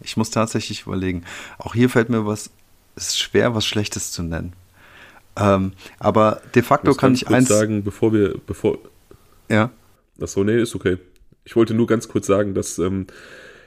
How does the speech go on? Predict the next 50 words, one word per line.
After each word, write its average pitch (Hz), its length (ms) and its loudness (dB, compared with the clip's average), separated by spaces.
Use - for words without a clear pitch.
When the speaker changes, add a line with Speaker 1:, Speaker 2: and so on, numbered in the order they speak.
Speaker 2:
mit 110 160 -2
dem 104 80 2
ganzen 110 380 0
hier 107 180 6
Rumgeeiere 110 760 4
und 98 300 -2
Abgeschweife, 104 600 0
was 98 160 -2
wir 104 60 -2
sonst 104 240 -2
auch 80 80 0
immer 107 160 0
drin 104 260 -4
haben, 101 280 0
wir 98 260 2
probieren 110 360 0
diesmal 107 260 0
auch 90 120 0
was 104 160 -2
aus. 104 280 0
Ich - 160 -8
werde 104 160 4
diesmal 104 280 -2
zum 80 140 -6
ersten 107 300 -2
Mal 98 120 0
Kapitelmarken 98 800 -2
setzen, 98 340 -2
dass 95 180 -4
die - 100 -6
Leute, 101 300 2
die 101 140 -4
jetzt, - 340 0
ähm, 98 260 2
nicht 113 200 -2
hören 104 200 6
wollen, 101 200 6
was 104 140 -4
wir 101 80 -4
für 98 100 -8
gute 110 220 -2
und 87 60 0
schlechte - 320 -2
Eigenschaften 98 540 -2
haben, 95 180 -4
direkt 101 240 -4
zum 95 140 -6
Fall 98 240 -2
springen 92 300 -6
können. 98 220 -4